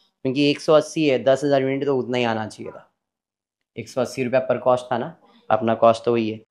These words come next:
इधर का कॉस्ट निकाला, इधर का कॉस्ट निकाला। अब आते हैं सेलिंग प्राइस के ऊपर। इधर तो बोल दिया है कि एक सौ अस्सी है,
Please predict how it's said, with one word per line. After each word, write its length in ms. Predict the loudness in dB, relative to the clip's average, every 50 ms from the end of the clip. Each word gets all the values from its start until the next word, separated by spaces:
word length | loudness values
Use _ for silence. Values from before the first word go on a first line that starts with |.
| _ _ _ -2
इधर 240 | 0 4 4 6 6
का 100 | 6 4
कॉस्ट 300 | 6 4 4 4 2 -2
निकाला, 320 | 0 2 2 2 2 0
इधर 260 | -2 -2 -2 -2 -4
का 120 | -4 -6 -8
कॉस्ट 360 | -8 -8 -10 -12 -12 -16 -20
निकाला। 420 | -20 _ -20 -20 -20 _ -20 -20 _ _ _ _ _ _ _ _ _ _ _ 2
अब 180 | 2 2 2 0 -2 0
आते 280 | 0 0 -2 -4 -6
हैं 160 | -4 -4 -4
सेलिंग 540 | -6 -6 -4 0 2 4 4 4 2 -2 -4
प्राइस 340 | -6 -10 -12 -12 -14 -14 -18
के 120 | -20 -20
ऊपर। 220 | -20 _ _ -20 -20 _ _ _ _ _ _ _ _ _ _ _ _ _ _ _ _ _ _ _ _ _ _ _ _ _ _ _ -2
इधर 200 | 4 6 6 6
तो 140 | 6 4 2
बोल 200 | 4 2 2 4
दिया 200 | 4 4 2 2
है 140 | 0 -4 -12 _ _ _ _ -4
कि 440 | -2 0 0 0 -2 -4 -6 -10 -18 _ _ _ _ _ _ _ _ _ _ _ _ _ _ _ _ _ _ _ _ _ _ -2
एक 180 | -2 -2 -2
सौ 140 | 0 2 2
अस्सी 340 | 2 2 2 -2 -2 2 4
है, 280 | 4 4 2 -2 -8